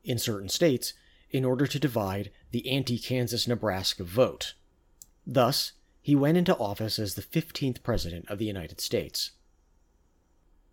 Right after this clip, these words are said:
As mentioned previously, James Buchanan would become the last president born in the eighteenth century. And it's probably no accident that he got along so well with pro-slavery congressmen.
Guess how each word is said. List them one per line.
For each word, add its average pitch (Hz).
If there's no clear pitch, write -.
As 160
mentioned 185
previously, 92
James 131
Buchanan 98
would 110
become 110
the 101
last 117
president 98
born 104
in 101
the 95
eighteenth 95
century. -
And 139
it's 147
probably 190
no 147
accident 104
that 107
he 104
got 110
along 98
so 110
well 85
with 92
pro-slavery 85
congressmen. 101